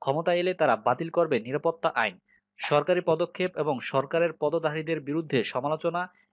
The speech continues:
এমনকি ব্যঙ্গ বিদ্রুপেরও অধিকার থাকবে সামাজিক যোগাযোগ মাধ্যম সহ সব গণমাধ্যমের উপর কোনো রকম প্রত্যক্ষ বা পরোক্ষ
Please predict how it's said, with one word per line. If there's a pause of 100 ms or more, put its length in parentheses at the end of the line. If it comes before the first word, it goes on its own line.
এমনকি (360)
ব্যঙ্গ
বিদ্রুপেরও
অধিকার
থাকবে
সামাজিক
যোগাযোগ
মাধ্যম
সহ (440)
সব
গণমাধ্যমের
উপর
কোনো
রকম
প্রত্যক্ষ
বা
পরোক্ষ